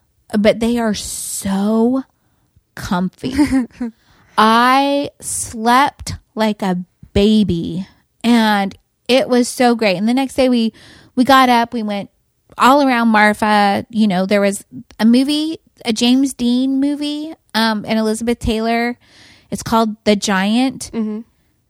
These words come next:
Speaker 1: Um, that was shot just outside of Marfa. So we drove out there, and then Matt and Mandy had to leave. And so Andrew was like, "I really wanna go, like, back to the, back to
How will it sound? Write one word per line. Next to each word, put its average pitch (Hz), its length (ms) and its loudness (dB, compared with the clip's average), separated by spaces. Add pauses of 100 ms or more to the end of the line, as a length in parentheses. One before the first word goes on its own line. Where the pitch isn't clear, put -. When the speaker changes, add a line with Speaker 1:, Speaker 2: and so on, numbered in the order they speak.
(500)
Speaker 1:
Um, 208 420 0
that 214 140 -2
was 196 200 -4
shot 226 580 -2
just 247 300 0
outside 226 400 -2
of 220 140 -6
Marfa. 208 480 0
So 208 140 -8
we 185 120 -8
drove 277 340 -2
out 269 280 -8
there, 202 640 -2 (1040)
and 220 160 -6
then 202 160 -6
Matt 233 240 -6
and 247 80 -4
Mandy 226 300 -4
had 220 180 -6
to 214 60 -10
leave. 180 520 -8
And 190 160 -4
so 185 440 -2 (320)
Andrew 254 280 0
was 220 140 -4
like, 214 200 -4
"I 240 60 -2
really 294 280 -4
wanna 247 280 0
go, 202 400 -2
like, 180 380 -6
back - 480 0
to 233 160 -4
the, 196 460 -4 (640)
back - 540 -2
to 233 420 -2